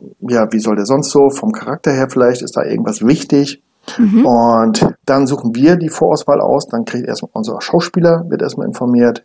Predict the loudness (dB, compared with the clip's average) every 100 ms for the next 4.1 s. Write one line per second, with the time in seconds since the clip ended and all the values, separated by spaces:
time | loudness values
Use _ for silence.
0 | _ -10 -10 -10 0 2 4 0 0 0
1 | 0 -6 -4 0 0 -2 _ _ _ 0
2 | 2 2 -2 _ -20 -16 -6 -2 -2 -2
3 | -2 -2 0 0 -2 -6 -6 -12 -14 -18